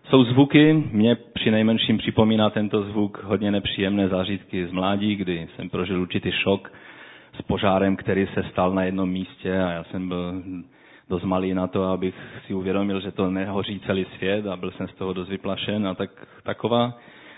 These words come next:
siréna mě vždycky nahání mraz po zádech. Ale i když je tento zvuk,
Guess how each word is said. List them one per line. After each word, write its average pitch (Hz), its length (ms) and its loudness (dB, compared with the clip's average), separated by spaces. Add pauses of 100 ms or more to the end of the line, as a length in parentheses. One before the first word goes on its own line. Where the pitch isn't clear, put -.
(300)
siréna 123 360 6
mě 123 160 6
vždycky 131 600 4 (680)
nahání 110 440 4
mraz 104 280 4 (1200)
po 98 60 4
zádech. 92 560 0
Ale 98 420 2 (1160)
i 127 100 -2
když 151 160 6
je 156 100 4
tento 156 300 2
zvuk, 143 640 2